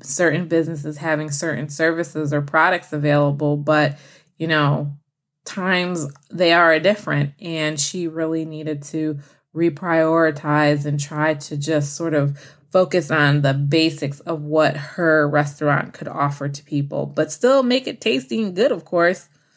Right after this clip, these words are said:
The fifth thing that she suggested, that she suggests, is to be a resource for others. She says that,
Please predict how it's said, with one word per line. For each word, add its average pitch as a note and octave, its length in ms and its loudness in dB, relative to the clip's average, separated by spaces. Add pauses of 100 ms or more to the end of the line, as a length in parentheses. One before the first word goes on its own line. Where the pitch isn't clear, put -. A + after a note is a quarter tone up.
(160)
The G3+ 140 4
fifth C4 640 -2
thing A#3 360 4
that A3 220 2
she A3+ 180 -2
suggested, G#3 960 0 (540)
that G#3 120 2
she A3+ 180 4
suggests, F#3 720 -2
is E3+ 260 -6
to F3+ 100 -4
be A3+ 320 0
a G#3 80 -2
resource D#3+ 680 -4
for - 260 -12
others. D3 600 -4 (260)
She A3 240 0
says G#3+ 400 2
that, F3 500 0